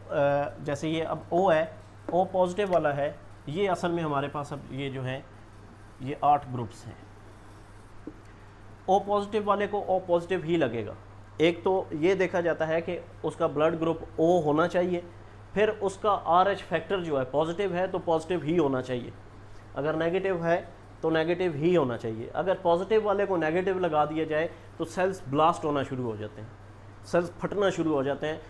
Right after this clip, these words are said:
और उसकी suddenly death हो जाएगी, उसी वक्त जो है मौत वाक़या हो जाएगी मरीज़ को, अगर उसका आरएच फैक्टर जो है वो गलत लग गया तो। जैसे ए पॉजिटिव वाले को ए ज़रूर हो लेकिन positive भी हो,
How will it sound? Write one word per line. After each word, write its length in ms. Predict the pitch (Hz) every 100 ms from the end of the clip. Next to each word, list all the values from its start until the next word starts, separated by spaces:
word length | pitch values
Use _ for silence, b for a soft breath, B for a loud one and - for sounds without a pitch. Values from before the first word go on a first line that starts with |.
| B 165
और 120 | 160
उसकी 200 | 160 170
suddenly 460 | 170 160 175 170 147
death 300 | 151 156 135
हो 100 | 113
जाएगी, 280 | 113 107
उसी 260 | 143 139 139
वक्त 200 | 127 131
जो 180 | 123 123
है 160 | 131 - B B -
मौत 240 | 135 156 147
वाक़या 300 | 135 131 135
हो 100 | 127
जाएगी 320 | 127 123 131
मरीज़ 300 | 120 123 120
को, 200 | 135 147 B B B
अगर 220 | 156 175 170
उसका 320 | 160 - 170
आरएच 420 | 170 175 185 175
फैक्टर 380 | - 143 165 147
जो 140 | 143
है 240 | 127 143 - - - -
वो 200 | 131 143 151
गलत 360 | 131 156 160 139
लग 180 | 117 104
गया 140 | 98
तो। 120 | - - - -
जैसे 180 | 123 127
ए 120 | 175
पॉजिटिव 380 | 180 175 170 202
वाले 220 | 185 196
को 200 | 190 196 - - - - - -
ए 180 | 180 214
ज़रूर 340 | 175 170 208
हो 160 | 165 101 - - - -
लेकिन 260 | 143 165 220
positive 600 | 175 180 180 214 160 151 -
भी 200 | 151 220
हो, 220 | 185 117